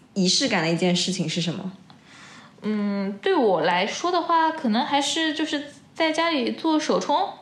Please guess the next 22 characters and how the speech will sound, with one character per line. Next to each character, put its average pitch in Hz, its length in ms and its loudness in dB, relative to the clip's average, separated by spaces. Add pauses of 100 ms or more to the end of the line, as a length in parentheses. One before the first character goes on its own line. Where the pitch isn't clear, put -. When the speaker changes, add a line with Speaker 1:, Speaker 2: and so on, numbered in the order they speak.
(120)
Speaker 2:
会 247 120 2
相 233 220 0
对 262 80 4
来 202 160 2
说 202 160 -2
会 214 160 0
比 202 120 -4
较 202 220 2
有 196 140 2
仪 - 180 -2
式 202 260 -2
感。 202 400 -2 (300)
然 214 140 2
后， 226 400 0
然 - 80 0
后 254 100 2
我 262 160 4
自 233 140 -4
己 226 160 2
对 247 160 0
它 254 160 -2
的 254 100 2